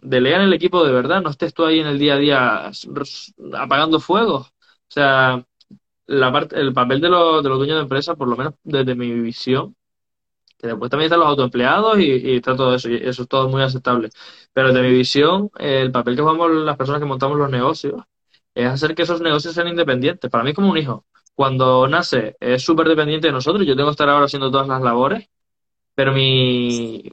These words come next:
mi objetivo, mi misión aquí es que mi hijo, mi negocio, pues acabe siendo independiente y que, que funcione de manera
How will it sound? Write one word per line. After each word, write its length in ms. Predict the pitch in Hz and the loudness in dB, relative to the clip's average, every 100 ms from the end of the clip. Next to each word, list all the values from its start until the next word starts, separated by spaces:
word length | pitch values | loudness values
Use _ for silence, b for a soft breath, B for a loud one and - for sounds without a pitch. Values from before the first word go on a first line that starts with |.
| _ - | _ -10
mi 100 | 123 | -8
objetivo, 460 | 123 107 151 208 | -4 0 4 4
mi 120 | 196 | 2
misión 380 | 143 131 - 156 | -2 -6 -4 -2
aquí 340 | 170 143 190 240 | -2 0 0 -2
es 140 | - 135 | -10 -4
que 140 | 165 | -2
mi 200 | 151 135 | 0 -2
hijo, 340 | 208 - 262 - | -2 -6 -10 -8
mi 100 | 135 | -6
negocio, 580 | 127 139 196 190 208 - | -2 0 0 0 -2 -4
pues 240 | - 135 127 | -2 0 2
acabe 260 | 123 127 | 2 0
siendo 220 | 147 156 175 | 0 -4 -2
independiente 640 | 180 170 131 147 226 190 | 2 2 0 -2 -2 -4
y 40 | |
que, 300 | 131 123 120 120 | 0 0 0 -2
que 120 | 120 | -6
funcione 340 | 127 123 135 | -6 -4 -2
de 60 | 165 | 0
manera 540 | 160 165 170 160 156 | 0 2 2 2 0